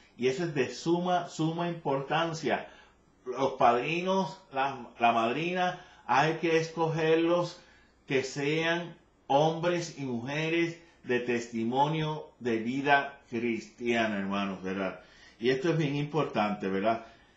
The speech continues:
Este, padres, padres, ¿verdad? Vamos, tratemos de entender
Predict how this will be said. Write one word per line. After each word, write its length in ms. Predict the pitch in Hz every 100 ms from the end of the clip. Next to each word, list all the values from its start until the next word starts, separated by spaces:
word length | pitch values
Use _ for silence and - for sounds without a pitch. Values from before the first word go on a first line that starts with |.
| _ -
Este, 720 | 107 107 - 101 101 - - _ _ _ _ -
padres, 720 | 120 143 143 123 98 - - _ _ _ _
padres, 640 | 113 127 131 113 92 - - _ _ _ _ _ _ _ _ _ _ _ -
¿verdad? 440 | 92 98 101 - - _ _ _ _ _ _ _ _ _ _ _ _ _ - -
Vamos, 720 | 107 117 127 143 143 143 - - _ _ _ _
tratemos 720 | 135 127 - 147 165 170 160 147
de 260 | 131 123
entender 800 | 123 117 120 113 113 131 139 139